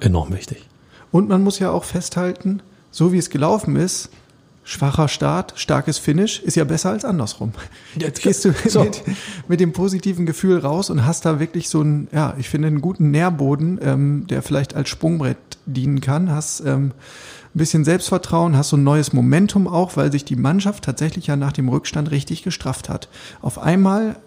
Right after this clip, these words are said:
Speaker 2: hat Hertha das gezeigt, was man sich eigentlich seit Wochen wünscht. Ähm,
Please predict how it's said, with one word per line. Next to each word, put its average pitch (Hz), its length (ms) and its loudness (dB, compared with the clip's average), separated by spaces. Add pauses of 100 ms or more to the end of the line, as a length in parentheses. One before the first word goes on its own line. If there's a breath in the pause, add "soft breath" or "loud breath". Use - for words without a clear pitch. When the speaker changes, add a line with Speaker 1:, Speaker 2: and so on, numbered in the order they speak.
(180)
Speaker 2:
hat 143 240 0
Hertha 156 420 0
das - 380 -4
gezeigt, 156 400 -4
was - 160 -8
man 139 80 0
sich 131 160 -6
eigentlich 135 180 -2
seit 123 220 0
Wochen 156 320 0
wünscht. 185 360 0 (540 loud breath)
Ähm, 139 320 0